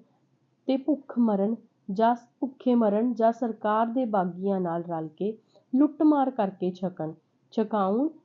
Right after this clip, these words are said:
ਤੇ ਦਿਨ ਰਾਤ ਖੇਤਾਂ ਵਿੱਚ ਟੁੱਟ-ਟੁੱਟ ਮਰਨ ਤੋਂ ਮੁਕਤੀ ਪਾਉਣ। ਕਿਉਂਕਿ ਉਹਨਾਂ ਦੀਆਂ ਅੱਖਾਂ ਸਾਹਮਣੇ ਇਹ ਗੱਲ ਦਿਨ ਦੇ ਪ੍ਰਕਾਸ਼ ਵਾਂਗ ਸੀ ਕਿ ਸਰਕਾਰ ਦੇ ਬਾਗੀ ਜੋ ਸਿੰਘ ਹਨ,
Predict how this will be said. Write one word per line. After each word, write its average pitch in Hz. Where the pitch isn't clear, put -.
ਤੇ 269
ਦਿਨ 240
ਰਾਤ 208
ਖੇਤਾਂ 214
ਵਿੱਚ 208
ਟੁੱਟ-ਟੁੱਟ 269
ਮਰਨ 185
ਤੋਂ 208
ਮੁਕਤੀ 208
ਪਾਉਣ। 147
ਕਿਉਂਕਿ 254
ਉਹਨਾਂ 240
ਦੀਆਂ 254
ਅੱਖਾਂ 226
ਸਾਹਮਣੇ 196
ਇਹ 269
ਗੱਲ 269
ਦਿਨ 240
ਦੇ 247
ਪ੍ਰਕਾਸ਼ 196
ਵਾਂਗ 175
ਸੀ 196
ਕਿ 285
ਸਰਕਾਰ 226
ਦੇ 247
ਬਾਗੀ 202
ਜੋ 233
ਸਿੰਘ 269
ਹਨ, 180